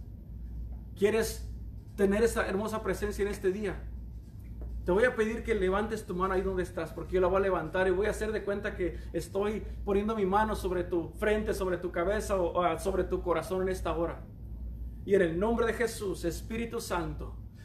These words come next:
sopla aliento de vida en el nombre de Jesús.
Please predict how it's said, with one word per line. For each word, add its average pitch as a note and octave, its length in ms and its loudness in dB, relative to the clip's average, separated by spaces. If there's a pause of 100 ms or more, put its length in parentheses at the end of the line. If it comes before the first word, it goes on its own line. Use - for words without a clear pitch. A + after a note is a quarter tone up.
sopla A#3 460 2
aliento A3 580 4
de G3 140 4
vida A#3 280 2
en G#3+ 60 2
el F3 180 2
nombre G#3 280 2
de F#3+ 60 0
Jesús. - 720 -6